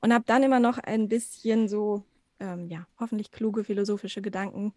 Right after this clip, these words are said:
dazu geschrieben. Habe vierundfünfzig Karten gestaltet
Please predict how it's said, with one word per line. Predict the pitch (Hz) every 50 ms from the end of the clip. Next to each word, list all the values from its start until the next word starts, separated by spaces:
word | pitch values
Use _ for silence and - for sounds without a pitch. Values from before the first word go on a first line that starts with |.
| _
dazu | - 196 202 - - 247 220
geschrieben. | 202 233 - - - 254 262 262 320 440 _ _ _ _ _ _ _ _ _ _ _ _ _ _ _ _ -
Habe | 226 233 233 226 202 214 214 208 208 202 185 - _ _ _ _
vierundfünfzig | - - 247 233 226 226 214 - - 208 - -
Karten | - - 175 175 - -
gestaltet | 202 220 - - - 226 226 247 262 - 349 403 - - - -